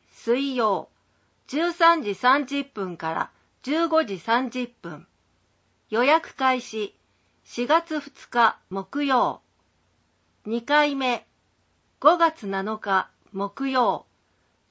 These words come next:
十三時三十分から十五時三十分。予約開始、四月十六日木曜。場所、市役所。定員、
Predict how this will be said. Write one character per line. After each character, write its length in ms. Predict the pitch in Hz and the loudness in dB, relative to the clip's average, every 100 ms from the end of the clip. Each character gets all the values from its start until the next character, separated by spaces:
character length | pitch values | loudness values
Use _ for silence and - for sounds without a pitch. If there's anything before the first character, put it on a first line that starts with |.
| 254 | -2
十 180 | 330 | -2
三 320 | 339 339 339 240 | 2 6 4 4
時 120 | 190 | -4
三 320 | - 254 294 | 2 2 2
十 180 | 285 285 | -2 -6
分 340 | - 208 185 | -6 -8 -8
か 140 | 170 165 | -4 -4
ら 220 | 151 - _ _ _ | -4 -6 _ _ _
十 260 | 262 330 330 | -4 -2 2
五 160 | 320 | 0
時 160 | 254 180 | -2 -4
三 320 | - 240 262 | 0 2 0
十 160 | 254 247 _ | -4 -8 _
分。 260 | 180 160 147 _ _ _ _ _ _ _ _ _ _ - | -12 -12 -14 _ _ _ _ _ _ _ _ _ _ -2
予 160 | 220 | 2
約 280 | 277 330 - | 4 4 2
開 240 | - 247 247 | 0 2 2
始、 340 | - 208 196 _ _ _ _ _ | -4 -6 -6 _ _ _ _ _
四 220 | - 240 | -10 -2
月 340 | 240 330 330 254 | 2 2 0 -6
十 240 | 254 311 | -2 2
六 280 | 294 294 262 | 4 2 -2
日 460 | 247 233 214 208 _ - | -6 -6 -6 -6 _ -10
木 340 | 190 - 277 | -10 -6 -2
曜。 400 | 277 254 185 - _ _ _ _ _ _ _ _ _ _ - | 2 4 2 -2 _ _ _ _ _ _ _ _ _ _ 0
場 160 | 214 226 | 0 2
所、 340 | - - - _ _ _ _ _ _ _ | 4 4 2 _ _ _ _ _ _ _
市 220 | - 247 | -10 0
役 260 | 262 320 - | 2 2 -2
所。 280 | - 175 - _ _ _ _ _ _ _ _ _ _ _ | -10 -10 -10 _ _ _ _ _ _ _ _ _ _ _
定 340 | 254 277 285 277 | 0 4 4 2
員、 320 | 254 254 | 0 -4